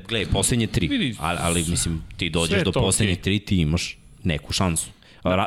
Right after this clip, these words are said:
Speaker 1: opet im je raspored malo naklonjen,
Speaker 2: E, uzmite-
Speaker 1: iako su bili prvi u svojoj diviziji.
Speaker 2: Izvini, Ben je prošle godine došao posle operacije i mi nismo znali šta da očekujemo od Roethlisbergera uopšte. Ako se setimo predsezone i, i, i cele pripreme,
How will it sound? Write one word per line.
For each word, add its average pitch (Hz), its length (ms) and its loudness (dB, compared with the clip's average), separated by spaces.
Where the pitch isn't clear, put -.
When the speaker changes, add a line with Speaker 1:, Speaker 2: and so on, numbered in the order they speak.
Speaker 1:
opet 123 340 0
im 139 100 0
je 127 60 2
raspored 92 400 0
malo 82 300 2
naklonjen, 113 520 2
Speaker 2:
E, - 40 -6
uzmite- 131 180 -8
Speaker 1:
iako 104 300 0
su - 120 0
bili 101 220 0
prvi 98 300 0
u 85 60 -2
svojoj 82 260 -4
diviziji. 80 200 2
Speaker 2:
Izvini, 113 460 2
Ben 113 300 0
je 160 80 0
prošle 147 380 -2
godine 139 360 0
došao 110 440 0
posle 113 340 -2
operacije 95 640 -2
i 90 40 -2
mi 101 120 2
nismo 120 260 2
znali 143 260 2
šta 139 120 -2
da 135 80 -2
očekujemo 123 400 -2
od 107 80 0
Roethlisbergera 82 600 -2
uopšte. 143 500 2
Ako 101 240 -2
se - 140 -6
setimo 131 380 0
predsezone 117 760 0
i, 98 140 -2
i, 110 360 2
i 107 40 0
cele 127 280 0
pripreme, 135 540 2